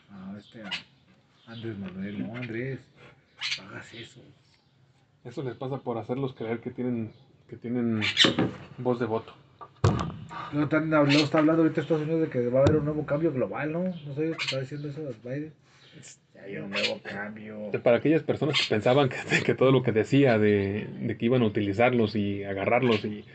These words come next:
Speaker 2: y maldito conspiranoico, ahí está.
Speaker 1: No, sí se agarró y dice, "No hay nuevo cambio".
Speaker 2: No, es este gobierno global.
Speaker 1: Hay nuevo gobierno. No, es que como
Speaker 2: Sí.
Speaker 1: sí, un gobierno global.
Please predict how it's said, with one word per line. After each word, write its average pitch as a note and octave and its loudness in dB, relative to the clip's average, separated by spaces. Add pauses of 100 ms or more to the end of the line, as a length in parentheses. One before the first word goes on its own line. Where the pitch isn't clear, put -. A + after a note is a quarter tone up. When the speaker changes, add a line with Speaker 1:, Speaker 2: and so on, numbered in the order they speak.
(300)
Speaker 2:
y A2 0
maldito A2+ 2
conspiranoico, A2 0
ahí G2+ -6
está. - -16 (320)
Speaker 1:
No, A#2 -16
sí C#3 -18
se C3 -14
agarró A2+ -10
y - -12
dice, A2+ -18
"No A2 -20
hay A2+ -18
nuevo B2 -6
cambio". C3+ -2 (220)
Speaker 2:
No, A#2+ 4
es A2+ 4
este B2+ 4
gobierno A#2+ 4
global. G2+ -6 (540)
Speaker 1:
Hay C#3 -4
nuevo D#3 2
gobierno. C#3 2 (560)
No, B2+ -12
es C3 -10
que - -20
como D#3+ -16
Speaker 2:
Sí. D#3 -4
Speaker 1:
sí, D#3+ 4
un D#3 2
gobierno D3+ 2
global. B2+ -2